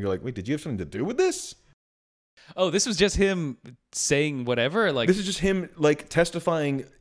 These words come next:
Speaker 1: in this, in this trial
Speaker 2: Oh, okay,
Speaker 1: against
Speaker 2: okay,
Speaker 1: his
Speaker 2: okay.
Speaker 1: best friend, ex-best friend, ex-best man at his wedding, um, testifying against that guy, but still wearing a bow tie.
Speaker 2: <laughs>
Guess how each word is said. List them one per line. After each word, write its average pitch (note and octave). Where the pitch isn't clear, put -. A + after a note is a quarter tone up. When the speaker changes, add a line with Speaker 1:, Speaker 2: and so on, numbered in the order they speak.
Speaker 1:
in D3+
this, C3+
in C3+
this C3
trial C3+
Speaker 2:
Oh, B2
okay, A#2+
Speaker 1:
against G2
Speaker 2:
okay, C3
Speaker 1:
his -
Speaker 2:
okay. B2
Speaker 1:
best A#2
friend, A#2+
ex-best B2
friend, F#2+
ex-best G#2
man G2+
at F#2+
his F2+
wedding, G2
um, A#2+
testifying F3+
against E3
that F#2+
guy, D#2+
but -
still D3+
wearing D#3
a C#3
bow D3
tie. A#2
Speaker 2:
<laughs> D#3